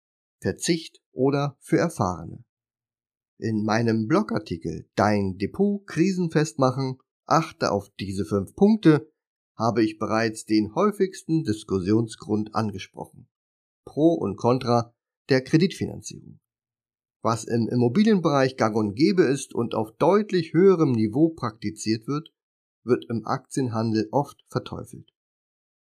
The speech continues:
Ich halte es da wie Warren Buffett und investiere je nach Situation und Möglichkeiten mit einem geringen, aber effektiven Kredithebel. Der Altmeister ist unter anderem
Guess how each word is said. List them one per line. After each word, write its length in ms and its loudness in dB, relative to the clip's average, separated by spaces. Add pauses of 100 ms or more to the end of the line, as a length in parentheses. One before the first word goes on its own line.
(160)
Ich 160 -6
halte 260 2
es 180 4
da 300 4
wie 220 0
Warren 340 2
Buffett 480 2 (280)
und 300 4
investiere 680 4
je 260 6
nach 220 2
Situation 840 -2 (160)
und 280 0
Möglichkeiten 920 0 (220)
mit 260 -4
einem 260 -2
geringen, 580 2 (100)
aber 480 0
effektiven 800 -2
Kredithebel. 640 -2 (840)
Der 120 2
Altmeister 800 6
ist 240 0
unter 320 0
anderem 520 4